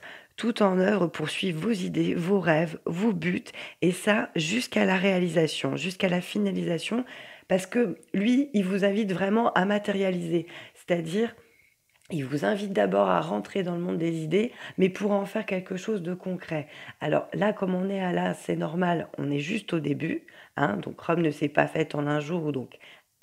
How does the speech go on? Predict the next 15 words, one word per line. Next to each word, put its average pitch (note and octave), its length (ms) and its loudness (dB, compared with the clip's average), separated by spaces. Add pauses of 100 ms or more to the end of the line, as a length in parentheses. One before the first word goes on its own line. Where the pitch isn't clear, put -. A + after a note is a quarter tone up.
(120)
un F#3+ 140 4
petit G#3 260 -4
peu G#3 180 2
de G3+ 60 -2
patience, A3 720 4 (380)
gardez G#3 400 8
plutôt A3 420 -2
cette G#3+ 260 -2
exaltation, G3 840 2
cette F#3 260 -2
envie G3+ 260 0
qui F#3+ 200 -4
vous D#3+ 180 -4
prend A#3 280 -2
justement, F#3 600 -2